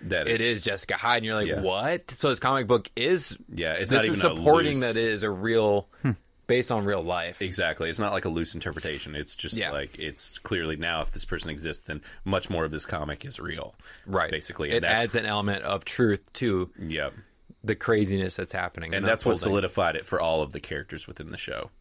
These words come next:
Speaker 2: Right.
Speaker 1: And so that's the big thing, is that at the end of episode two, um, Jessica ends up shooting one of the main five characters at that point in the head.
Speaker 2: Yep. Just boom.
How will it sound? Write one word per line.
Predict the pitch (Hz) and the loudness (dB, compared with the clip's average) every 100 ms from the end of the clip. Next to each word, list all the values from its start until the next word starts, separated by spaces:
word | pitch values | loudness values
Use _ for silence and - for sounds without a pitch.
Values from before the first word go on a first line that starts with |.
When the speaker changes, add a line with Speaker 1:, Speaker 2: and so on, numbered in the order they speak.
| _ | _
Speaker 2:
Right. | 110 90 80 - _ - | 0 0 -2 -12 _ -6
Speaker 1:
And | 92 90 | -2 -2
so | - 95 90 | 2 4 4
that's | 85 107 120 | 4 2 4
the | 110 | 0
big | 107 | 0
thing, | - 110 95 85 | -2 -2 -2 -4
is | - 85 80 - | -4 -4 -4 -4
that | 80 76 - _ _ | -4 -4 -6 _ _
at | - 92 | -2 0
the | 110 | 0
end | 104 | 0
of | 87 | 0
episode | 80 - 85 76 | -2 -2 -4 -4
two, | - 80 71 85 - - - - _ _ - | -6 -4 -4 -6 -14 -20 -20 -20 _ _ -4
um, | 82 76 73 71 69 - _ - _ | -2 0 -2 -4 -8 -14 _ -20 _
Jessica | - 104 - - 87 | -2 -2 0 -2 -2
ends | 82 80 | -2 -4
up | 80 73 | -4 -4
shooting | - - - - 113 98 82 78 76 | -6 -6 -4 0 0 0 0 -4 -2
one | 87 92 | -2 -2
of | 78 | -2
the | 82 | -6
main | 78 82 80 80 80 78 73 | -6 -4 -2 -4 -4 -6 -8
five | - - - - - - 90 185 | -12 -18 -18 -18 -8 -4 -2 -2
characters | - 113 117 110 | 0 0 0 0
at | 117 | 0
that | 110 | 0
point | 120 123 | -2 -2
in | 101 | -4
the | 87 | -2
head. | 95 110 123 - - - - - | 0 0 -2 -14 -20 -20 -20 -4
Speaker 2:
Yep. | 131 - - - - - - - | -2 -2 -4 -20 -20 -20 -20 -8
Just | - 117 - - - - | -6 -6 -10 -20 -20 0
boom. | - 180 117 | 6 8 6